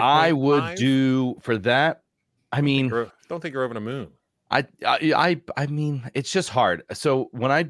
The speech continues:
Speaker 1: these days with Untappd, I try to not be too, um, I try to not just follow the herd,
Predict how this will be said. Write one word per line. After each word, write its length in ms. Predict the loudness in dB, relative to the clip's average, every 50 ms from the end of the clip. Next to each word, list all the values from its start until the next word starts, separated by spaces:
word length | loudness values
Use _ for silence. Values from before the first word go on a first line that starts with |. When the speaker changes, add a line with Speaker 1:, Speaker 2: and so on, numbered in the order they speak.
| -8 -14 -16
Speaker 1:
these 380 | -14 -14 -8 -2 -2 -2 0 2
days 220 | 2 0 2 2
with 100 | 2 2
Untappd, 460 | 2 2 0 0 2 2 2 2 2 0
I 80 | -2 -2
try 280 | 0 0 2 2 2 2
to 60 | 2
not 240 | 0 0 0 0 0
be 160 | -2 -2 -2
too, 680 | -4 -8 -12 -6 -2 0 2 2 2 0 -2 -2 -4 -2 0
um, 500 | 2 2 2 2 0 -2 -6 -8 -10 -14 _ _ _ _ -20 -20 _ _ _ _ _ _ _ _ _ _ _ _
I 100 | -4 -4
try 160 | 0 2 2 2
to 80 | 4
not 300 | 4 4 2 0 -2 _
just 260 | -2 -2 -2 -4 -8
follow 380 | -4 0 2 4 4 4 2 2
the 80 | 0 -2
herd, 380 | 0 0 0 0 0 -2 -4